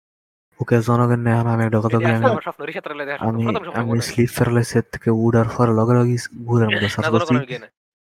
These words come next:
Speaker 1: Google-এর মধ্যে সার্চ করছি স্লিপ প্যারালাইসিস। এ, আর একটা জিনিস আছে স্লিপ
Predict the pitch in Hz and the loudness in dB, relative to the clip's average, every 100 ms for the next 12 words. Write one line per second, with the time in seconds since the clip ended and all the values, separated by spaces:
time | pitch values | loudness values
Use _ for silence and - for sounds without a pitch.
0 | 110 113 117 113 113 - 110 - 113 113 | -2 2 4 2 0 -2 -2 -2 -6 -6
1 | - - 117 - - 107 104 92 98 - | -8 -6 -6 -4 0 2 2 0 -2 -4
2 | 95 - - _ _ - 104 104 113 - | -10 -12 -18 _ _ -6 0 2 2 0
3 | - 120 123 110 117 113 113 120 120 - | -4 -4 0 0 -2 -2 -2 -2 -6 -6
4 | 123 | -6